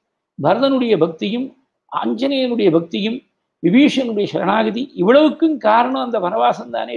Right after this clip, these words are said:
பின்னாடி திரும்பி வரும்போது கைகேயியுடைய சரணத்துல போய் நமஸ்காரம் பண்ணாலும் நாடகத்துல ஒரு ஸ்லோகம், அது கடைசி நாள் அன்னைக்கு பட்டாபிஷேகத்து அன்னைக்கு வரும்னு நினைக்கிறேன். அதனால காட்டுக்கு போனதுனால்தான் இத்தனை சௌக்கியங்களும் இத்தனை க்ஷேமங்களையும் அடைய முடிகிறது.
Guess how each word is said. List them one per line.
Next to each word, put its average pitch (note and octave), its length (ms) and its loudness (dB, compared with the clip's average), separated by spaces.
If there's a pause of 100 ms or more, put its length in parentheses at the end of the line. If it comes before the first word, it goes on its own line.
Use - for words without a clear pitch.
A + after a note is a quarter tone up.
பின்னாடி A#3 440 -4 (580)
திரும்பி C4+ 280 2
வரும்போது B3+ 420 4
கைகேயியுடைய A3+ 540 -2
சரணத்துல G#3+ 380 -6
போய் B3+ 160 -4
நமஸ்காரம் A3+ 560 -2
பண்ணாலும் G#3 460 -2
நாடகத்துல A3 420 -2
ஒரு G3 120 2
ஸ்லோகம், A3 380 2
அது G3+ 100 0
கடைசி A#3+ 420 -2
நாள் A3 220 2
அன்னைக்கு G3 300 -6 (360)
பட்டாபிஷேகத்து G#3 560 2
அன்னைக்கு A3+ 260 -8
வரும்னு A3 320 -2
நினைக்கிறேன். G3+ 440 -4 (440)
அதனால F3+ 340 -2 (280)
காட்டுக்கு A3 600 0 (120)
போனதுனால்தான் B3 1300 2
இத்தனை A3+ 480 -2 (520)
சௌக்கியங்களும் C4 720 0
இத்தனை G#3+ 340 -6
க்ஷேமங்களையும் C4 680 -2
அடைய G#3+ 220 0
முடிகிறது. F#3+ 500 -2